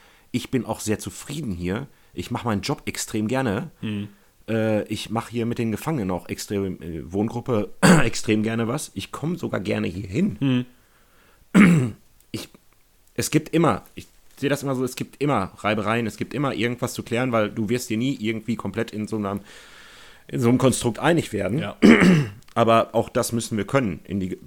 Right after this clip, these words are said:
Speaker 1: da sind wir wieder bei den Gesprächen. In die Gespräche gehen, irgendwas regeln,
Speaker 2: Ja, ja.
Speaker 1: irgendwie was organisieren. Das gehört dazu.
Speaker 2: Ja.
Speaker 1: Ich muss mich nicht immer hinstellen und meckern und mich aufregen und sagen, "Das scheiße, das scheiße." Ey, pass auf, ganz im Ernst. Wenn das hier alles scheiße ist,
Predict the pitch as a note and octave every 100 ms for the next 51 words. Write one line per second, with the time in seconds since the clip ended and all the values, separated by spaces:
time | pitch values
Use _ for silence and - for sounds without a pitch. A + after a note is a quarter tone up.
0 | - F2 G2+ G2 F#2+ F#2 F#2 F#2 - A2+
1 | A2 E2 E2+ F2 - G#2+ F#2 F#2 G2 -
2 | F#2+ F#2 F2 G2 G#2 G2 F#2+ E2+ E3+ D3+
3 | F#2 F#2 - - - G2 G2+ F#2 A#2 A2
4 | - - - - - - _ - - B2
5 | B2 - - G#3 E2 - - - - -
6 | - G#2 - - - - - A#2 B2 A#2
7 | A2+ A#2+ G2+ A#2 - G#2 F#2 F#2+ - A#2+
8 | B2 A#2+ A2 - F#2+ F#2 - A#2+ - A2
9 | A2 - F#2+ - F2+ E2+ B2+ - A#2+ G#2+
10 | F#2 A#2 B2 G#2+ - G#2 G#2 - F#2 E2+
11 | - F#2 G2 C#2+ - - _ _ - G2
12 | G2+ - D#2 E2 - D#2+ - C2 -